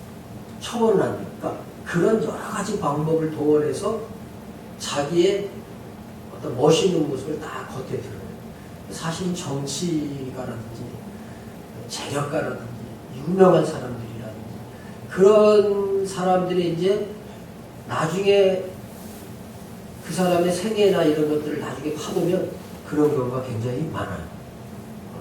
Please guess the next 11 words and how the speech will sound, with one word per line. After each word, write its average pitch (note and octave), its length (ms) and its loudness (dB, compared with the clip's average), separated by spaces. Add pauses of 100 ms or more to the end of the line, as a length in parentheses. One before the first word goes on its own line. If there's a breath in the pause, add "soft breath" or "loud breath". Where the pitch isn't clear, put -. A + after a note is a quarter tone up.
(140)
외식이죠. D3+ 540 0
그걸 F#3+ 180 4
이제 G3 320 6 (180)
성경은 F3+ 460 2
외식이라고 B2+ 420 -2
그러는데 - 240 -10 (1000)
그렇습니다. - 360 -10 (1600)
그리고 A#3+ 260 6
또 C#4+ 180 10
한 B3 760 4
방법은 F#3+ 600 4